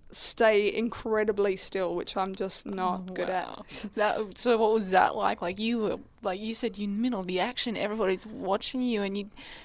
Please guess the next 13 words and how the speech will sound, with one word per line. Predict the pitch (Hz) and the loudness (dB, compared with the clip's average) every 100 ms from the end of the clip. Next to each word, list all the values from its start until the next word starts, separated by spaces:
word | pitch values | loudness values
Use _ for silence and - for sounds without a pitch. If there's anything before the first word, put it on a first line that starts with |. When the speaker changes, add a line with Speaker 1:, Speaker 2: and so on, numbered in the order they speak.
| - | 0
Speaker 2:
being | 247 294 277 | 4 6 6
on, | 226 120 - | 4 -2 0
like, | 208 208 | 0 0
doing | 214 262 247 | 0 2 2
a | 185 | 0
play | - 190 214 196 | -2 0 2 2
compared | 196 202 208 175 | 0 -4 -2 -2
to | 190 | -2
doing | 190 202 196 - - - - | -2 0 -4 -10 -20 -14 -12
a | - _ | -12 _
television, | - 175 226 233 233 | -4 -2 -2 0 -2
for, | - | -2
for, | 180 - - - 185 | -10 -10 -12 -12 -12